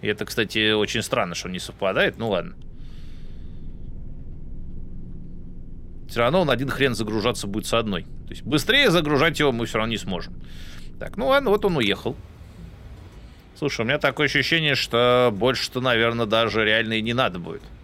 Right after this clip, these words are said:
Сколько здесь осталось?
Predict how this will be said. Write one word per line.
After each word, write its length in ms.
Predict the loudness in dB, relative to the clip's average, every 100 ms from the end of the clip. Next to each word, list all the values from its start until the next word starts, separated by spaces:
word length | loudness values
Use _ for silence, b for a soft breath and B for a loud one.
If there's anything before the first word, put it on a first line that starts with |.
| -20 -20 -20 -20 -20 -20 -20 -20 -20 -20 -20 -20 -20 -20 -20 -20 -18
Сколько 220 | -14 -4 0
здесь 180 | 4
осталось? 600 | 4 4 4 4 4 0